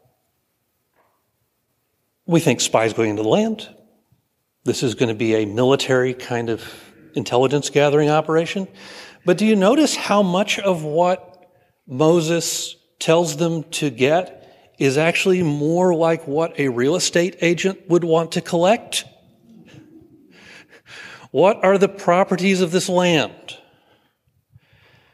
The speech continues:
Is this because the properties of this land are in doubt?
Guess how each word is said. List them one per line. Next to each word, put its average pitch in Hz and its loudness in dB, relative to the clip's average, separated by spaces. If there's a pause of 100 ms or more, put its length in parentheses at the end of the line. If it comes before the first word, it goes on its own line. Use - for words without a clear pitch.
(500)
Is 127 -4
this 151 0
because 160 -4
the 165 0
properties 160 0
of 147 -4
this 147 -6
land 156 2
are 139 4
in 143 2
doubt? 131 -4